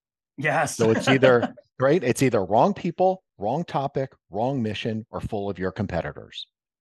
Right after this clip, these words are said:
Speaker 2: Those are the flaws. And I'm not suggesting you don't participate in those, because there are lots of valuable, um, uses for those organizations. But when we're talking about strictly business development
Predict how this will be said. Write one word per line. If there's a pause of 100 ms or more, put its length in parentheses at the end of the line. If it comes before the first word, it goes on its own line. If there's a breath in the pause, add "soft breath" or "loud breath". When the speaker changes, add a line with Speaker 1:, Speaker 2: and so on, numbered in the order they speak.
(360 loud breath)
Speaker 2:
Those
are
the
flaws.
And
I'm
not
suggesting
you
don't
participate
in
those,
because
there
are
lots
of
valuable, (400 loud breath)
um,
uses
for
those
organizations.
But
when
we're
talking
about (380 soft breath)
strictly (560)
business
development